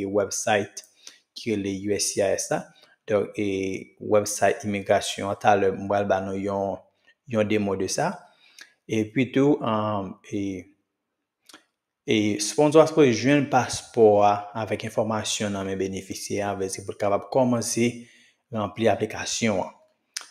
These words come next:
epi euh, epi euh,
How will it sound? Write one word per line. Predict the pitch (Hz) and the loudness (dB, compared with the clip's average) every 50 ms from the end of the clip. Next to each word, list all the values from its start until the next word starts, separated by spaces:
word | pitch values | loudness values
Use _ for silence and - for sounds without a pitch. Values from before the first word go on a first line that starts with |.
| _ _ _ | _ _ _
epi | - 135 117 110 117 117 123 127 127 127 120 | -6 -4 -4 -4 -4 -4 -2 0 0 0 0
euh, | - 117 113 110 107 107 104 101 98 92 92 90 - _ _ _ _ _ _ _ _ _ _ _ _ _ _ _ _ _ _ _ _ _ _ _ _ _ _ _ _ _ _ _ _ _ _ - - | 0 0 0 2 2 0 0 0 -2 -4 -8 -12 -18 _ _ _ _ _ _ _ _ _ _ _ _ _ _ _ _ _ _ _ _ _ _ _ _ _ _ _ _ _ _ _ _ _ _ -16 -2
epi | - 120 120 117 113 110 107 - - - - - 139 - - - 120 117 | 2 4 4 4 4 2 -2 -6 -12 -12 -4 -4 -4 -4 -2 -4 -4 -2
euh, | 110 113 110 107 104 104 104 101 | 0 2 2 4 4 2 0 -2